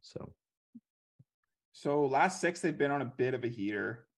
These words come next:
Speaker 2: Um, they've had some big wins, but, uh, boys, this is my third time in a row here. I'm gonna be a bit of a negative Nail Yakupov here,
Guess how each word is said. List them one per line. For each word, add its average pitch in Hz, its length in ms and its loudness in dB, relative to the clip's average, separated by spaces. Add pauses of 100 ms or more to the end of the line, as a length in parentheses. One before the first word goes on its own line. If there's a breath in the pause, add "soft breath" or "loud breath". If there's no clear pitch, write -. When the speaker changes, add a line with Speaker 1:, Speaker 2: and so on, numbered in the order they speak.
(160)
Speaker 2:
Um, 113 580 2
they've 131 160 2
had 123 200 2
some 120 360 -2
big 113 220 0
wins, 117 480 -2
but, 123 560 4
uh, 123 140 6
boys, 143 340 4
this 139 180 -2
is 170 120 -4
my 180 120 4
third 147 360 0
time 147 200 -2
in 143 60 -2
a 127 60 0
row 127 180 0
here. 131 240 -2
I'm 117 60 -2
gonna 120 120 -2
be 127 180 0
a 127 120 2
bit 127 160 0
of 135 140 -2
a 127 100 0
negative 123 400 -2
Nail 120 200 -2
Yakupov 117 640 0
here, 107 300 -2